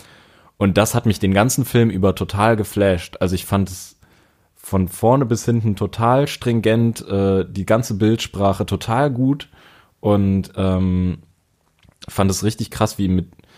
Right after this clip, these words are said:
wie mit Licht umgegangen wurde, mit wie, äh, gut dieser Film einfach rein technisch betrachtet gemacht ist. Ähm, und beispielsweise die, äh, die Anfangseinstellung,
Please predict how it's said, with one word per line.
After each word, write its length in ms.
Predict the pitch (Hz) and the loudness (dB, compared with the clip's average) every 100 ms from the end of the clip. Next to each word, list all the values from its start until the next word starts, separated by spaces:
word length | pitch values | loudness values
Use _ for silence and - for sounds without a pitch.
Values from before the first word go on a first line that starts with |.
| _ _ _ _ | _ _ _ _
wie 100 | 95 | 0
mit 160 | 98 | 2
Licht 440 | 98 113 - - - | 4 0 0 -10 -6
umgegangen 640 | - 107 101 98 98 101 87 | 2 2 4 2 2 2 2
wurde, 260 | 92 92 | 2 4
mit 320 | 95 90 90 | 2 0 -4
wie, 340 | 90 95 95 95 | -4 -2 -2 -2
äh, 380 | 98 92 92 87 | 0 2 0 0
gut 360 | 92 107 127 | -2 -2 -2
dieser 200 | 104 101 | 0 2
Film 280 | 92 110 101 | 4 2 2
einfach 480 | 90 92 90 - - | 0 0 -2 -6 -2
rein 220 | 90 107 | 0 0
technisch 480 | - 113 - 95 - | 0 -2 0 0 -2
betrachtet 520 | - - 87 - - | -8 -6 -6 -8 -6
gemacht 360 | 80 92 - - | 0 0 -2 -4
ist. 340 | 82 - - - - - _ _ - | -4 -4 -10 -20 -20 -20 _ _ -2
Ähm, 540 | 92 90 87 87 87 - | 2 2 2 0 -2 -4
und 200 | 95 80 - _ - | -6 -6 -10 _ -4
beispielsweise 580 | 107 101 113 - 104 98 | 0 2 0 0 0 0
die, 220 | 95 95 | -4 -6
äh, 260 | 90 90 85 - - | -2 -4 -4 -12 -10
die 160 | 101 92 | -4 0
Anfangseinstellung, 1120 | 135 - 107 - 87 85 - 92 85 85 87 | 0 2 -2 -2 -4 -4 -4 -4 -2 -2 -6